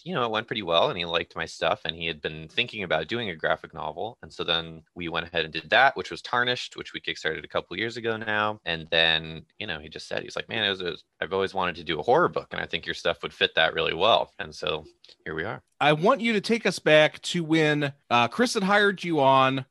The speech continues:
Speaker 2: Uh, you've kind of gotten the character designs finished and you've got that first script.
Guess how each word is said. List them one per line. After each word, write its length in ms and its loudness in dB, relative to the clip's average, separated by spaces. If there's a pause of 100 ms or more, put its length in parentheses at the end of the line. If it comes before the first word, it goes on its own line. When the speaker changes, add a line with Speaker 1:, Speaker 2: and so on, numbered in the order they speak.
(120)
Speaker 2:
Uh, 180 6
you've 160 -4
kind 200 4
of 100 -6
gotten 600 2 (140)
the 100 -2
character 460 2
designs 480 2
finished 460 2
and 140 2
you've 120 2
got 240 4
that 180 6
first 500 0
script. 540 -6